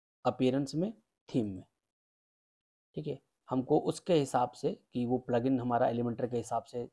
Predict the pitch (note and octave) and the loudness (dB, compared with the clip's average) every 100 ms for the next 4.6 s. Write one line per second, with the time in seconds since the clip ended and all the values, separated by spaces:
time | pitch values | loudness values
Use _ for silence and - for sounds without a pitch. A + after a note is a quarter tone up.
0 | _ A#2 A2 D#3 G3+ _ _ _ _ _ | _ -8 0 -2 -2 _ _ _ _ _
1 | - D#3 D#3+ C3+ A#2+ A#2 - D3 A#2+ A2 | 4 4 6 4 2 0 -2 -2 -2 -4
2 | - - F2+ F#2+ - _ _ E3 A#2 - | -4 -12 -14 -20 -20 _ _ -12 -12 -14
3 | _ _ _ _ A#2 G#2 A2+ A#2 E3+ C#3 | _ _ _ _ -6 -6 -8 -8 -10 -10
4 | A2 - A2+ A2 A2+ G3 | -10 -6 -4 -4 -4 -8